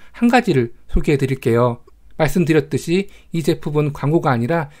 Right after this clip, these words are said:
제가 직접 구입해서 활용해 보고선 추천드리는 제품이니까요.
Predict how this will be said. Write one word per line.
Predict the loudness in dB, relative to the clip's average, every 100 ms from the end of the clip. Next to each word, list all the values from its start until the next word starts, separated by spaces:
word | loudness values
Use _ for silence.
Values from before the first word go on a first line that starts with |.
| -16 -6
제가 | -4
직접 | -4 -4 -4 -2
구입해서 | -2 -4 -4 -4 -2 -2 -2
활용해 | -2 -2 -2
보고선 | -4 -4 0 0 -2 -8 -18
추천드리는 | -2 0 2 2 0 0
제품이니까요. | 0 2 2 2 -2 0 -2 -4